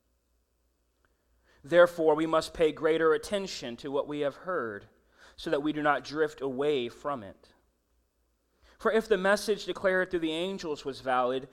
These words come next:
and every transgression or disobedience received a just penalty,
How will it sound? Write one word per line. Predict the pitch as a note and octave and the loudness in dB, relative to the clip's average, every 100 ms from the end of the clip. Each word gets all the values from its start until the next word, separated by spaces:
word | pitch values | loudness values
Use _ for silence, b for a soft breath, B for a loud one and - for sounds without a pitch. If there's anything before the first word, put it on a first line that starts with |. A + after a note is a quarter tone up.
| B B | B B
and | - F3 E3+ | -2 -2 2
every | F#3 F#3+ G3+ | 0 0 -2
transgression | F#3+ - F3 E3 - F3+ F3+ - D#3 | -6 -6 -6 -6 -2 -2 -2 -6 -6
or | D3 | -4
disobedience | C#3 E3+ F3 C#3 E3 E3+ D#3+ C#3+ | -4 -6 -6 -6 -6 -4 -6 -8
received | D3+ C#3 - F3+ E3 C#3+ | -10 -10 -10 -4 -4 -2
a | C#3+ | -4
just | D3+ D#3 - | -2 -2 -2
penalty, | - F#3 D#3+ - A2+ | -6 -6 -6 -8 -12